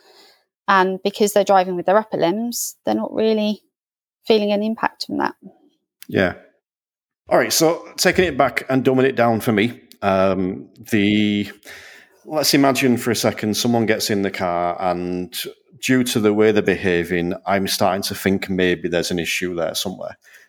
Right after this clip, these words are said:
Speaker 2: But they
Speaker 1: Mm-hmm.
Speaker 2: haven't disclosed anything. How would I approach that situation, do you think?
Speaker 1: Have you asked them before they've got in the car?
Speaker 2: No, but, uh,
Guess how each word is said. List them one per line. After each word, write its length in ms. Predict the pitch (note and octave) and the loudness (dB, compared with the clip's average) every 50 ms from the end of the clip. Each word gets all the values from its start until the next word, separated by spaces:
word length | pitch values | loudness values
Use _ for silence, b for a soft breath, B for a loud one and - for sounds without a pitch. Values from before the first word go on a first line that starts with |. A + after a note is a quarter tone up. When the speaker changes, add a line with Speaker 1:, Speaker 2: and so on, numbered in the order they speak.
| b b | b b
Speaker 2:
But 80 | A3 D#3+ | -2 0
they 40 | A2 | 2
Speaker 1:
Mm-hmm. 80 | G#2+ G2+ | 2 2
Speaker 2:
haven't 220 | C3 C#3 C3+ D3 A#2 | 2 2 2 2 0
disclosed 600 | A#2+ - - - - G2+ G2 F#2+ F2+ F2+ F2 - | 0 -2 -2 -2 0 2 2 4 2 2 -2 -4
anything. 400 | F#2 G2 G2+ - - G#2 A2 A2+ - _ _ _ _ _ _ _ _ _ _ _ _ _ _ _ _ _ _ _ _ _ _ - D2 - | -6 -8 -8 -10 -10 -12 -12 -14 -20 _ _ _ _ _ _ _ _ _ _ _ _ _ _ _ _ _ _ _ _ _ _ -20 -16 -8
How 160 | - - F3 | -2 0 2
would 120 | F#3+ G3+ G#3+ | 2 2 2
I 80 | G3 D#3+ | 2 0
approach 520 | - - - - C3 A#2 A2 - - - | -2 -4 -2 0 0 0 0 0 -2 0
that 180 | G#2+ F#2 - - | 0 0 0 0
situation, 640 | - - C3 - - F#2 F2 F2 E2+ - F#2+ F2 | -4 -6 -4 -4 -4 -2 -2 -2 -4 -4 -6 -6
do 60 | E2 | -8
you 40 | - | -8
think? 280 | - - - - - - _ _ _ _ _ _ _ _ _ _ _ _ _ _ | -10 -10 -12 -12 -14 -18 _ _ _ _ _ _ _ _ _ _ _ _ _ _
Speaker 1:
Have 180 | - - A3+ G#3+ | -4 -4 -2 0
you 140 | A#3 A3 G#3+ | 0 2 4
asked 260 | G#3+ G#3+ A3 G#3+ - | 4 4 2 0 -4
them 100 | - G#3 | -8 -8
before 260 | G3 G3+ - - G3 F#3 | -8 -6 -2 0 2 2
they've 140 | F3+ F3+ | 2 0
got 120 | - - - | -2 -6 -6
in 60 | - | -6
the 60 | E3+ E3 | -6 -4
car? 260 | - - - - - _ _ _ _ B B B B B B B B B B B B B B B B B B _ _ _ _ - - _ _ | -2 -2 -2 -2 -6 _ _ _ _ B B B B B B B B B B B B B B B B B B _ _ _ _ -20 -20 _ _
Speaker 2:
No, 720 | - - E3+ C#3 C3+ C#3 C#3 C#3 C#3 D3+ D3 B2+ G#2+ G2+ | -10 -2 0 2 4 4 6 6 6 6 6 6 6 4
but, 240 | G#2 - - - D3+ | 2 0 -4 -4 -6
uh, 100 | E3 | -8